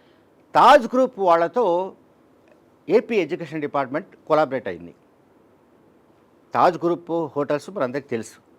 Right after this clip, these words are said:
ఇంత పాపులర్ హోటల్స్ అని. So తిరుపతికి సంబంధించిన తాజ్, ఆ, హోటల్స్ ఏవైతే ఉన్నాయో ఆ హోటళ్లలో పనిచేసే చెఫ్స్ ఉంటారు కదా, అంటే వంట వాళ్ళు,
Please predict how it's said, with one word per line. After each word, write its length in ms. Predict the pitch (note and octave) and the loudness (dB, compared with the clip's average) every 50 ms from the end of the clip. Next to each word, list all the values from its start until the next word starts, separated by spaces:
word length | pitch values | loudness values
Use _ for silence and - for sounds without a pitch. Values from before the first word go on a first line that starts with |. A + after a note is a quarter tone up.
| _ _ _ _ | _ _ _ _
ఇంత 160 | _ _ - | _ _ -10
పాపులర్ 640 | - - C#3 C3 B2 - C#3+ B2 A2 G#2+ G2 E2 D2+ - _ _ _ _ - | -6 -4 -4 -4 -2 -2 -4 -4 -4 -6 -8 -10 -12 -14 _ _ _ _ -12
హోటల్స్ 340 | A#2+ A2+ - F2 - - F2 | -12 -12 -12 -14 -16 -20 -20
అని. 80 | E2 E2 _ _ _ _ _ _ _ _ _ _ _ _ _ _ _ _ _ _ _ - | -20 _ _ _ _ _ _ _ _ _ _ _ _ _ _ _ _ _ _ _ _ 2
So 200 | C4 A3+ G3+ A3+ | 4 6 6 4
తిరుపతికి 600 | B3 - - G#3 G#3 G#3 - C4 B3+ B3+ A#3 A3+ | 2 0 -4 -6 -6 -2 -2 -2 -2 -4 -8 -10
సంబంధించిన 840 | G#3+ - G3 G3 F#3+ G3 G3 G3 G3 F3 - E3+ F#3 F#3 - - - - _ _ _ _ _ _ _ _ - | -10 -10 -10 -8 -8 -6 -6 -8 -10 -12 -10 -8 -6 -4 -4 -6 -8 -12 _ _ _ _ _ _ _ _ -2
తాజ్, 300 | C#3 C#3 F3 F#3 C#3+ D3 | 2 2 2 2 0 -6
ఆ, 360 | B2+ B2 - - B2 A#2+ A2 - C3+ | -14 -16 -12 -10 -10 -10 -6 -4 -2
హోటల్స్ 420 | D#3 D#3+ - D#3+ D3 C3 - - | -2 -2 -2 -4 -4 -6 -6 -6
ఏవైతే 260 | A#2 A#2+ A#2+ - B2+ | -6 -6 -6 -6 -8
ఉన్నాయో 420 | A2 G2 G#2 B2+ D#3+ E3+ G3 B3+ - _ _ _ _ _ _ _ - | -8 -6 -6 -6 -6 -6 -8 -10 -14 _ _ _ _ _ _ _ 2
ఆ 160 | D#3 E3+ F3 | 2 2 2
హోటళ్లలో 880 | C#3+ B2+ D#3+ G3 G#3+ G#3 A#3+ A3+ A3 G#3 G3 G3 G3 G3+ G3+ G3+ G3 - _ _ _ _ _ _ _ - | 0 -2 -2 -2 -2 -2 -2 -2 0 0 0 0 0 -2 -2 -4 -6 -10 _ _ _ _ _ _ _ -4
పనిచేసే 400 | D#3+ D#3+ E3+ F3 E3+ - F3 E3 - _ _ - G#3 | -4 -4 -4 -6 -8 -10 -14 -18 -18 _ _ -2 -2
చెఫ్స్ 260 | G#3+ A3 - - F#3+ | -2 -2 -6 -8 -8
ఉంటారు 280 | E3 C#3 B2+ A2 G2 | -6 -4 -4 -4 -4
కదా, 300 | F2 G2 G#2+ C#3+ F#3+ G3 - _ | -6 -10 -10 -10 -12 -12 -16 _
అంటే 180 | A2 C3 - - _ _ _ A#2+ | -10 -10 -10 -10 _ _ _ -10
వంట 160 | B2+ B2+ D3 | -6 -4 -4
వాళ్ళు, 300 | C3+ A2+ G2+ F#2 E2+ | -2 -2 -4 -6 -10